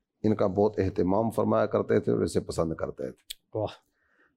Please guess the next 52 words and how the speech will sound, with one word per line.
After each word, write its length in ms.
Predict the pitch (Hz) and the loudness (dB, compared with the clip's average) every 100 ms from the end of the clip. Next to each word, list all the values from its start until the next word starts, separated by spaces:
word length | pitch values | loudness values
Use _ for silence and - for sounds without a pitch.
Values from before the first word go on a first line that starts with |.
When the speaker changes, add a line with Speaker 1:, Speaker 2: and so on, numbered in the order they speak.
| _ | _
Speaker 1:
تو 80 | - - | -8 0
امیر 220 | 113 127 | 2 4
اہل 200 | 135 127 | 4 2
سنت 380 | 107 120 127 - | 0 2 2 2
کا 80 | 113 | 2
ایک 220 | 107 - | 2 0
فرمان 340 | 92 98 98 92 85 - | 0 2 2 0 -4 -8
یاد 360 | 85 90 90 85 | -2 2 4 4
آ 160 | 87 | 4
رہا 80 | 98 | 4
ہے 140 | - | 2
عصر 160 | 85 101 | 0 0
اور 180 | 92 87 | 0 -2
عشاء 180 | 85 87 | -2 -2
کی 100 | 82 | -2
سنتوں 420 | - 87 85 87 | -6 -6 -4 -6
کے 100 | 82 | -6
تعلق 420 | 82 82 80 78 | -6 -6 -8 -10
سے۔ 140 | - - - _ _ _ _ _ _ _ _ _ - | -12 -14 -16 _ _ _ _ _ _ _ _ _ -2
ایک 180 | 95 92 | 0 2
دفعہ 340 | 92 98 95 92 | 2 4 2 0
امیر 280 | 85 92 95 | -2 2 2
اہل 180 | 92 | 2
سنت 360 | 87 92 92 85 | 0 0 0 -2
کی 60 | 82 | -6
خدمت 300 | 87 90 90 | -4 -2 0
میں 140 | 90 85 | 0 0
حاضری 320 | 87 101 101 | 0 2 0
تھی، 360 | - 92 85 | 0 -2 0
Speaker 2:
ہوں۔ 460 | - - 120 117 110 - _ _ | -4 -4 -2 -2 -4 -8 _ _
Speaker 1:
چند 160 | - 92 | -2 0
اسلامی 380 | 82 87 90 90 | 0 0 0 2
بھائی 180 | 90 90 | 2 2
آپ 160 | 85 | 2
کے 80 | 87 | -2
پاس 280 | 78 87 87 | 0 -2 0
حاضر 260 | 82 104 | 0 2
تھے، 180 | 90 120 - - _ _ _ _ _ _ _ _ | 0 -2 -4 -8 _ _ _ _ _ _ _ _
اور 120 | 90 | 2
یہ 100 | 101 | 2
اسلامی 340 | 98 113 117 | 2 2 2
بھائی 140 | 117 117 | 2 2
جو 120 | 117 | 2
موجود 440 | 104 95 98 120 | 2 2 2 0
تھے 80 | - | 0
نا، 140 | 123 120 | 2 2
یہ 180 | 110 101 - _ _ _ | 2 0 -6 _ _ _
سارے 340 | - 104 117 | -4 2 2
ذمہ 260 | 104 92 90 | 4 2 2
دار 260 | 80 78 76 | 2 2 0
تھے 160 | 73 | -4
نا، 80 | - | -6